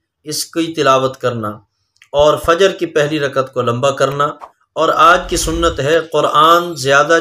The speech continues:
जल्दी ना पढ़ना, न ज़्यादा ठहर कर, बल्कि दरमियानी रफ्तार से पढ़ना। न इतना आहिस्ता पढ़ें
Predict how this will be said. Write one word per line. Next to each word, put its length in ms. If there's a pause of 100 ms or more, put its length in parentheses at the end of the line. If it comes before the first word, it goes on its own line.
जल्दी 380
ना 200
पढ़ना, 560 (240)
न 140
ज़्यादा 400
ठहर 360
कर, 320 (220)
बल्कि 480
दरमियानी 540
रफ्तार 460
से 180
पढ़ना। 460 (340)
न 100
इतना 300
आहिस्ता 400
पढ़ें 440